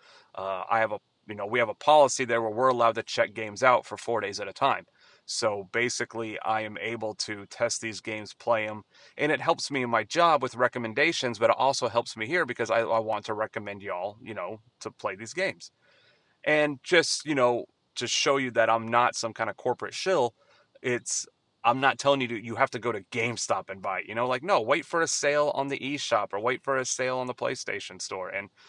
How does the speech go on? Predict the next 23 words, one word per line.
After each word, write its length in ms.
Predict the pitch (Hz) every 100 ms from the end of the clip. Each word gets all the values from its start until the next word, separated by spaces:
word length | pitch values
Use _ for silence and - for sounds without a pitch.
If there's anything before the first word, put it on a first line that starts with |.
| - -
and 160 | 131
get 100 | 143
it 140 | 180 -
that 180 | 175 -
way 160 | 104
if, 120 | 95 -
if 180 | 107
you 80 | 110
really 300 | 104 110 107
wanna 240 | 107 104 98
get 160 | 107
it, 100 | 113
but 180 | 107 -
you're 100 | 110
on 80 | 104
a 60 | 98
tight 320 | - 113 95
budget 300 | 120 127 87
constraint. 440 | 95 95 - 90 - _ _ _ _
There's 160 | - 123
no 140 | 131
harm 220 | 120 135 104
there. 240 | 107 -